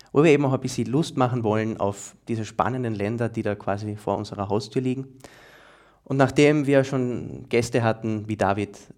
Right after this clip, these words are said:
Diefenthaler, der über Slowenien uns erzählt hat, oder Daniel Heim über Polen, ist heute Francesco Königsberger zu Gast,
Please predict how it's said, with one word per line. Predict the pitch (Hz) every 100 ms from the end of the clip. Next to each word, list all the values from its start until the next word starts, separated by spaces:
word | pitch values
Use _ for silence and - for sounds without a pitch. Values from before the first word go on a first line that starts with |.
| -
Diefenthaler, | 131 123 117 107 110
der | 101
über | 95
Slowenien | - 120 131 135
uns | 123
erzählt | 123 - 110 110
hat, | 113 107 110
oder | 104 98 92
Daniel | 95 95 95
Heim | 104 113 117 113
über | 104 95
Polen, | 92 123 156 175
ist | - -
heute | 104 -
Francesco | 107 101 104 - -
Königsberger | 107 131 - - 135 143
zu | 147
Gast, | 139 170 -